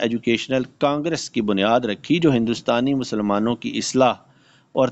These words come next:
तालीम के लिए एक तंजीम थी। अठारह सौ नब्बे में इसका नाम ऑल इंडिया मोहम्मदन एजुकेशनल कॉन्फ्रेंस रख दिया गया।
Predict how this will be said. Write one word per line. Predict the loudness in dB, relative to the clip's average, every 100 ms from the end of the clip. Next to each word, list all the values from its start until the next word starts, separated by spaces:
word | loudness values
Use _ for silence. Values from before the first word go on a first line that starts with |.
| 2
तालीम | 0 0 -2 -2
के | -4 -4
लिए | -2 -2
एक | -4 -4 -2
तंजीम | 0 0 -2 -2
थी। | -4 -6 -8 _ _ _
अठारह | -8 -2 -2 -2
सौ | -2
नब्बे | 0 2 2
में | 2 0
इसका | -2 -2
नाम | -2 -2 -2 -6 -2
ऑल | 0 0 -2 -4
इंडिया | -2 0 2 2 0 _ _ _ -2
मोहम्मदन | 0 0 0 2 0 0
एजुकेशनल | -2 -2 0 0 0 -2 -2 -8 _
कॉन्फ्रेंस | -2 -2 -2 0 0 0
रख | -2 -4 -4
दिया | -6 -6
गया। | -6 -8